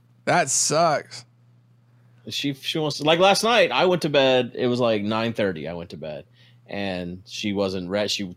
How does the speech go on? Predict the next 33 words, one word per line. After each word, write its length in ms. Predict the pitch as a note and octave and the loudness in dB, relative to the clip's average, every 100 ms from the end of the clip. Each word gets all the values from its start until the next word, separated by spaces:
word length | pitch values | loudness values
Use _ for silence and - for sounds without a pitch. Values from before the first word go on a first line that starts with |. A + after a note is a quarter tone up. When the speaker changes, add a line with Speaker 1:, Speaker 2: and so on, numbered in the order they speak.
| - | -8
Speaker 2:
wanted 240 | F#2+ F#2+ | -6 -4
TikTok, 400 | G#2 C#3 - C#2 | -4 -4 -4 -6
actually. 320 | C#2+ C#2 - - | -6 -10 -12 -14
So 120 | G#2+ | -12
she 160 | - | -8
stayed 420 | A#2 A#2 G#2+ G#2 F#2+ | -6 -2 0 -2 -6
in 180 | A2 G#2 | -8 -4
the 60 | |
living 200 | A2+ A2 | -4 -6
room. 100 | G2+ - _ _ _ _ _ _ _ _ _ _ _ _ - | -10 -16 _ _ _ _ _ _ _ _ _ _ _ _ -2
Speaker 1:
You 80 | C#3+ | 0
just, 540 | C3+ C3 - C3 - | 0 -2 -4 -8 -4
you 80 | D3+ | -2
can't 220 | - E3+ | 2 2
just 140 | D3 C3+ | 0 -2
turn 260 | - D3 | 0 2
over 240 | C3 C3+ C3 | 4 2 2
next 300 | B2+ C3 - | 0 -2 -2
to 80 | |
you 60 | D3 | -2
and 60 | C3+ | 0
be 100 | B2+ | 0
like, 260 | B2 B2 | 0 -2
"I'm 140 | C3 B2+ | -4 -8
just 160 | B2 | -8
gonna 240 | - - A#2 | -10 -10 -10
TikTok 440 | - - - - | -12 -12 -14 -12
here." 260 | - A#2 D3+ - | -14 -12 -14 -4
Speaker 2:
No, 400 | D#3 G3 B3+ C#3 | 2 6 6 4
the 180 | C3 D#3 | 0 -2
fucking 340 | G#3 F#3+ G3+ | 0 2 2
light. 420 | F3+ G#3+ D4+ B2+ - _ _ _ | 4 4 2 0 -8 _ _ _
Speaker 1:
<laughs> 0 | _ | _